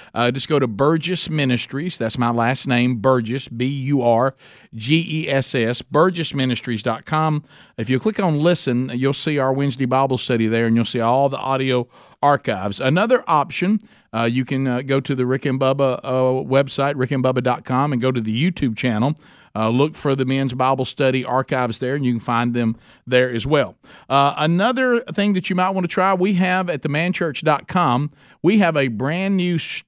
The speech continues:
uh, app. It's a great resource. It's called Strive, S T R I V E. If you haven't downloaded it yet, go get it.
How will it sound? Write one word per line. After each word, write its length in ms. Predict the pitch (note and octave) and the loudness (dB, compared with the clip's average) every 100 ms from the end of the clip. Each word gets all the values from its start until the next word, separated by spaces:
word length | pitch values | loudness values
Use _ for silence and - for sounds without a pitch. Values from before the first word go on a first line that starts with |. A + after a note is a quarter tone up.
| _ | _
uh, 160 | C3 B2 - | -4 -2 0
app. 360 | D#3 B2 G#2+ | 2 2 0
It's 160 | B2 - | -6 -6
a 60 | |
great 380 | A2+ G2+ F3 G3 | -6 -4 -2 -2
resource. 560 | D#3 D3+ - G#2+ G#2 - | -2 -2 0 -2 -2 -4
It's 120 | - | -6
called 260 | - C#3+ A#2+ | 0 0 0
Strive, 720 | - - D3+ C3 F#2+ G2+ G2+ - - - | -4 -2 2 2 2 -2 -4 -12 -20 -10
S 260 | - C#3 - | -2 -2 -2
T 300 | - D3 C#3 - | -4 -4 -4 0
R 360 | C3 C3+ C3 - | 2 4 2 0
I 260 | A#2 B2 | 0 0
V 300 | A#2+ A#2 B2+ C3 | 0 -2 -2 -2
E. 300 | C3+ A#2+ G2+ - - | -2 -2 -2 -10 -6
If 200 | B2 B2+ | -4 -2
you 160 | C#3+ C#3 | -2 -4
haven't 640 | A#2+ D#3+ G#3 A#3+ A#3 - - _ - | -2 0 0 0 -2 -8 -18 _ -6
downloaded 580 | C#3+ E3+ F3+ D#3+ E3 D#3 | -2 0 2 2 2 -2
it 160 | D3+ | -4
yet, 480 | B2 C#3 A#2 - - - | -2 0 0 -4 -20 -12
go 220 | A2+ D3 F#3+ | 0 2 4
get 260 | D3+ A#2+ | 2 0
it. 140 | B2 | -2